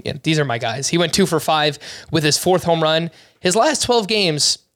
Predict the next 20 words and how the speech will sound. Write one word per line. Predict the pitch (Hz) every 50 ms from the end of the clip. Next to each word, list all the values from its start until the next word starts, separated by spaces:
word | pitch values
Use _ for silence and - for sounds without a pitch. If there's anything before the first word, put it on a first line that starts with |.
| _ _ _ _ _ _
kinda | - 202 - 403
interesting. | 320 233 208 - 147 - - 113 113
Three | 117 - 175 220 233
forty-nine | - - 202 185 170 160 160 160 165 160
batting | 143 151 147 151 151 147
average, | 147 147 143 156 139 - -
three | - 147 156 190 202
homers, | 170 160 156 156 156 151 151 156 151 147 - - - - _ _ _ _ _ _ _ _
ninety | - 139 139 175 202 214 208 202
mile | 180 165 165 165
per | 165 - 170
hour | 160 156 151 151 156
average | - 147 143 147 147 151 143
exit | 165 151 147 139 156 143
velocity, | 135 143 139 135 139 - - 147 143 143 139 139 139 _ _ _
a | - 123
seventeen | 117 - - - 165 185 185 175 - 170 160 160 151
percent | - 151 147 - 143 135 120
barrel | 127 123 139 143 143 143
rate, | 147 151 160 -